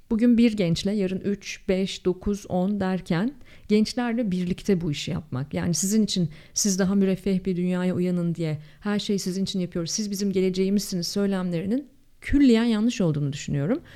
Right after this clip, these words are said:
E, gençler çünkü tam da bugünümüz. Bugün birlikte çalışacağız, hep birlikte bunu yapacağız söyleminin ben çok önemli olduğunu düşünüyorum. Gel beraber şunu yapalım. Gel beraber, e, Türkiye'ye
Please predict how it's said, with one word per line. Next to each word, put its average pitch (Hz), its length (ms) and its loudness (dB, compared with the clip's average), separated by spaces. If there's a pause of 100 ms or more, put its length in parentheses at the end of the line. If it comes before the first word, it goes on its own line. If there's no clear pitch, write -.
(460)
E, 170 100 -2
gençler 208 400 0
çünkü 233 180 0
tam 254 220 4
da 240 120 2
bugünümüz. 220 580 4
Bugün 220 420 2 (320)
birlikte 208 440 4
çalışacağız, 180 840 2
hep 220 180 -2
birlikte 185 400 0
bunu 180 120 0
yapacağız 175 460 -2
söyleminin 196 520 2
ben 214 160 0
çok 226 180 0
önemli 196 260 0
olduğunu 165 320 -2
düşünüyorum. 147 360 -4 (240)
Gel 247 280 4
beraber 233 440 4
şunu 226 200 2
yapalım. 151 400 2 (480)
Gel 220 240 2
beraber, 190 540 0 (380)
e, 175 200 -4
Türkiye'ye 220 640 0